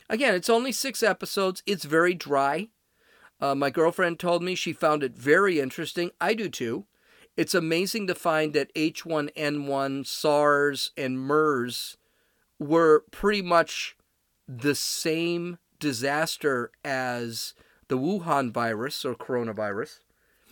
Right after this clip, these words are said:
Uh, you've gotta be careful with coronavirus 'cause H one N one, sars, mers, they were all coronaviruses. So how about covid nineteen, okay? It was very interesting.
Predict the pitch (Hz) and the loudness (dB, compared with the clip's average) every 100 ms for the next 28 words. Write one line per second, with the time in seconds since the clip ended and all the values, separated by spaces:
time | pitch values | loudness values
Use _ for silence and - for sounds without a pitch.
0 | _ - - - 143 139 170 165 208 190 | _ -20 -18 -2 0 2 0 4 6 4
1 | 175 202 175 170 127 180 156 143 135 127 | 0 0 0 -2 -6 -2 0 2 2 2
2 | 123 - 135 - - 151 - 156 143 139 | -2 -4 -8 -8 -6 -6 -4 -4 -2 -2
3 | 135 135 131 127 123 117 - _ - - | -2 -2 -2 -2 -4 -8 -12 _ -6 0
4 | 139 131 127 113 131 123 113 131 135 127 | 2 4 2 -2 -4 -2 -2 -2 0 0
5 | - 113 104 95 92 87 85 60 - - | -2 -6 -6 -6 -8 -8 -14 -18 -20 -20
6 | _ _ _ _ - 117 170 151 127 - | _ _ _ _ -6 -2 0 0 0 2
7 | 143 123 113 110 104 - 101 85 - 110 | 2 2 -6 -6 -8 -10 -14 -16 -18 -16
8 | - 113 113 _ _ - _ _ _ _ | -10 -10 -10 _ _ -20 _ _ _ _
9 | _ _ - 202 220 175 180 202 196 185 | _ _ -2 0 0 4 4 6 4 0
10 | 165 - 185 | -6 -4 -4